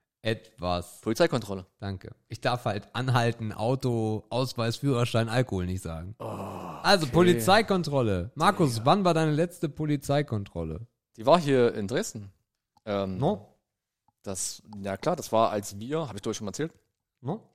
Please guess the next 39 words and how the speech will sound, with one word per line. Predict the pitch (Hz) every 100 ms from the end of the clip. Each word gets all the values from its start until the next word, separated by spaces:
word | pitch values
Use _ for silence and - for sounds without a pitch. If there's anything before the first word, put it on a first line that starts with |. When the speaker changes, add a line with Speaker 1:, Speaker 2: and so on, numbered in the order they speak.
| - -
Speaker 2:
Als | 107 -
wir | 110
aus |
Stuttgart | - 180 262 185
kamen, | 110 98 98 _ _
wo | 104
wir | 110
auf | 110
der | 110
Messe | 127 202
waren, | 120 113 175 - _ _ _ _ _ -
ähm, | 107 107 104 104 101 - _ _ 101
das | - -
war | 110
eine | 110 107 -
richtig | 127 -
gute | -
Messe. | 107 113 - 120 117
Die | 107
war | 110
so | 113 151
gut, | 139 175 - _ _ _ _ _ _ -
dass | 110 113
wir |
uns | 107
dazu | 123 123 143
entschieden | 120 - 135 123
haben, | 113
am | 92
gleichen | 101 107 -
Tag | 135
wieder | 120
nach | 110
Hause | 107 139
zu | -
fahren. | - 104 123
Speaker 1:
Nach | 123 90
zwei | - 95
Stunden. | - 117